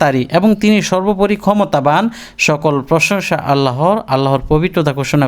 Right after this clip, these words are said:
করছি। আল্লাহ ছাড়া কোনো মাবুদ নেই, আল্লাহ সর্বশ্রেষ্ঠ, কোনো অবলম্বন নেই, কোনো ক্ষমতা নেই আল্লাহর সাহায্য ছাড়া। সুবহানাল্লাহ। আমরা এই চমৎকার দোয়াটি পাঠ করতে পারি, সেজন্য সকলে কমেন্টে একবার আমিন লিখে যাই।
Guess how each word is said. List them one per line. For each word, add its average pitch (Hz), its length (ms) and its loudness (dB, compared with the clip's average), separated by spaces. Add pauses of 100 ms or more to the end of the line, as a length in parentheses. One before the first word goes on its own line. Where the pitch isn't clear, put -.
করছি। 151 340 0 (560)
আল্লাহ 190 200 0 (120)
ছাড়া 165 220 2 (160)
কোনো 214 160 4 (120)
মাবুদ 139 300 0 (120)
নেই, 131 120 2 (200)
আল্লাহ 120 200 2 (100)
সর্বশ্রেষ্ঠ, 135 560 0 (480)
কোনো 233 160 4 (120)
অবলম্বন 180 560 2 (200)
নেই, 180 260 2
কোনো 180 300 0
ক্ষমতা 185 480 0 (140)
নেই 165 160 2 (540)
আল্লাহর 147 400 0 (120)
সাহায্য 127 320 -2 (160)
ছাড়া। 117 200 0 (140)
সুবহানাল্লাহ। 120 720 0 (320)
আমরা 160 320 0 (120)
এই 123 160 2
চমৎকার 165 520 2
দোয়াটি 143 300 2
পাঠ 127 240 0 (140)
করতে 139 380 0
পারি, 156 200 2 (360)
সেজন্য 160 360 0
সকলে 156 440 -2
কমেন্টে 139 380 0 (100)
একবার 135 240 -2 (300)
আমিন 135 440 6 (120)
লিখে 123 320 2
যাই। 113 160 0